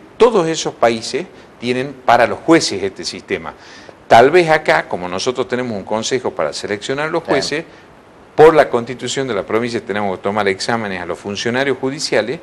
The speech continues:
Speaker 1: bueno, sería una forma que antes de ser prosecretario o secretario,
Speaker 2: Mm.
Speaker 1: sea un abogado auxiliar egresado,
Speaker 2: Exacto.
Speaker 1: pero que ya tiene respaldo,
Speaker 2: Claro.
Speaker 1: este, que se lo ha dado su propia capacidad y su propia formación, ¿no?
Speaker 2: Exacto.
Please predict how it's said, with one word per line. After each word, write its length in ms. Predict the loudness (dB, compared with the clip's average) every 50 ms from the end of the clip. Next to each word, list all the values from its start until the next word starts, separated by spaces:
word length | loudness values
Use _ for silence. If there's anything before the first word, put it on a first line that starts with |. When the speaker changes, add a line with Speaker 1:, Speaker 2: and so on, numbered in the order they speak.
| -14 -20 -20 -20 -20 -14 -8
Speaker 1:
bueno, 240 | -6 -6 -6 -6 -6
sería 240 | -8 -8 -8 -6 -6
una 120 | -6 -8
forma 400 | -4 -2 -2 -2 -2 -4 -8 -8
que 100 | -6 -4
antes 380 | -4 -4 -4 -4 -4 -4 -4 -4
de 100 | -4 -6
ser 240 | -6 -4 -4 -4
prosecretario 760 | -4 -4 -4 -4 -2 -4 -6 -8 -8 -8 -6 -4 -2 -2 -2 -2
o 40 |
secretario, 600 | -4 -6 -6 -8 -8 -8 -6 -4 -4 -4 -4 -6
Speaker 2:
Mm. 280 | -8 -10 -12 -18 -10 -8
Speaker 1:
sea 180 | -2 0 2 2
un 120 | 2 2
abogado 420 | 0 0 0 0 2 2 2 2 0
auxiliar 460 | 0 -4 -6 -8 -6 -4 -2 -2 -2
egresado, 440 | -2 -4 -4 -6 -4 -2 -2 -2 -2
Speaker 2:
Exacto. 140 | -2 -2 2
Speaker 1:
pero 220 | 2 4 4 2
que 120 | 0 -2
ya 220 | -2 0 0 -2 -2
tiene 280 | -4 -6 -6 -6 -6
respaldo, 640 | -4 -4 -4 -6 -2 0 2 2 2 2 -2 -4 -6 -8
Speaker 2:
Claro. 280 | -10 -16 -20 -20 -20 -20 -20 -12 -6
Speaker 1:
este, 380 | -4 -4 -4 -4 -6 -8 -8 -8
que 120 | -8 -8
se 140 | -6 -2 -2
lo 80 | 0 0
ha 40 |
dado 120 | 0 0 -2
su 160 | -4 -8 -6
propia 320 | -4 -2 -2 0 -2 -2
capacidad 460 | 0 0 0 0 -2 -4 -4 -4 -8 -8
y 40 |
su 140 | -10 -10 -8
propia 300 | -4 -4 -4 -2 -4 -4
formación, 520 | -4 -4 -4 -4 -6 -10 -8 -6 -6 -6 -6 -8
¿no? 80 | -12
Speaker 2:
Exacto. 480 | -12 -8 -6 -6 -6 -6 -8 -12 -14 -14